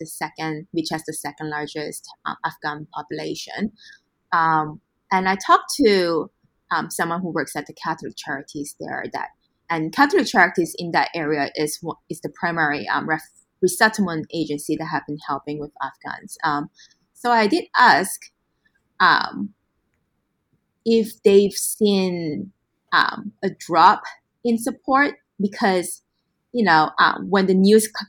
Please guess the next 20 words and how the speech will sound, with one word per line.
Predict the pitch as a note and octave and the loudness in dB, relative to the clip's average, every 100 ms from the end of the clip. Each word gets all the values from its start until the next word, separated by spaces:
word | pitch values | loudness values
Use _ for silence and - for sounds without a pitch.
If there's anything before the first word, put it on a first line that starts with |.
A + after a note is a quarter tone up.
| - | -2
first | F3+ - | -2 -2
comes | - F3+ F#3 | -4 -4 4
out, | D#3+ - | 2 2
people's | - G3 F3 D#3 - - | -2 2 0 -2 -6 4
hearts | G3 B2+ - - - _ F3+ | 6 6 -4 -18 -18 _ 4
are | D#3 - - D#3 | 4 4 -2 4
wrung, | B3 C4+ G3+ G3 - | 8 10 8 4 2
and, | F#3 E3 | 2 2
and, | F3+ D#3+ D3+ | -2 -2 -2
you | F#3+ | 0
know, | E3+ E3+ D#3+ | 4 2 2
there's, | E3+ D#3+ - | -2 -2 -8
there's | - - - - | -14 -14 -14 -4
people | G3+ F#3 E3+ E3 | -2 0 0 0
wanna | F3 D#3+ | -2 -2
step | - F3+ G3 | 0 2 4
up | F3+ | 2
and | E3+ F#3+ | 0 0
help, | F3+ - - | 0 0 0
but | D#3+ | -2